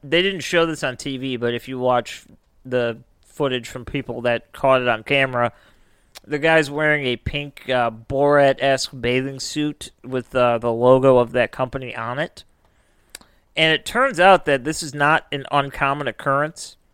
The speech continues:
Uh, this guy, uh, he's done it himself.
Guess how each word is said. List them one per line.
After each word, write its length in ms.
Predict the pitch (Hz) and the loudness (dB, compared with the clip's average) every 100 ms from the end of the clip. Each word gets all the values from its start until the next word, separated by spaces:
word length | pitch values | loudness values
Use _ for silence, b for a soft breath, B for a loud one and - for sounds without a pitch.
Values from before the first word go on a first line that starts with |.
| _ _ _ _ _ | _ _ _ _ _
Uh, 200 | 147 143 | 8 8
this 240 | 139 147 143 | 8 0 -2
guy, 520 | 151 156 160 160 156 | 0 2 0 0 -2
uh, 260 | 131 135 127 | 0 2 2
he's 220 | 143 131 | 0 0
done 240 | 160 151 | 4 4
it 80 | 160 | 2
himself. 760 | 147 123 - 131 135 - - | -4 -6 2 4 4 2 -12